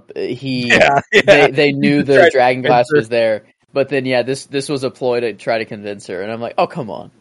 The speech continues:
Speaker 1: No, this is, like,
Speaker 2: No.
Speaker 1: what a, what a great moment this is to be like, yeah, that they, that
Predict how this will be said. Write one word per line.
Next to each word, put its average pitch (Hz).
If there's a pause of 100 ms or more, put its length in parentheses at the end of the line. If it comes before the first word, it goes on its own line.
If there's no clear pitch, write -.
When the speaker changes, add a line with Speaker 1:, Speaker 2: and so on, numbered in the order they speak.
Speaker 1:
No, 135
this 147
is, 147
like, 143
Speaker 2:
No. 127
Speaker 1:
what 190
a, 196
what 180
a 180
great 143
moment 120
this 110
is 113
to 127
be 120
like, 113 (540)
yeah, 131
that 113
they, 120
that 110